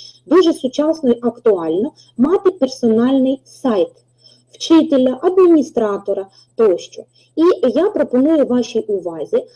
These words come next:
е, детально прописане навчальне відео, як за інструкцією ви можете такий персональний сайт створити.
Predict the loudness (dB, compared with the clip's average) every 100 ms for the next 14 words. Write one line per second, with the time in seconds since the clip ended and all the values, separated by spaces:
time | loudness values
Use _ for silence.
0 | _ -6 -4 -2 -4 -4 0 4 4 4
1 | 2 0 -2 2 0 0 -4 -4 -4 -6
2 | -6 -4 -2 0 -2 -4 -8 -2 2 4
3 | 2 -2 -12 _ -4 -2 -2 -4 -10 -4
4 | 0 0 0 -2 -4 -4 -4 -4 0 0
5 | -2 -6 _ -10 0 0 0 0 2 2
6 | 0 -4 -6 -4 -6 -2 -2 -2 -10 -8
7 | -6 -8 -12 -16 _ -4 -2 -2 _ -16
8 | -2 0 0 -4 -16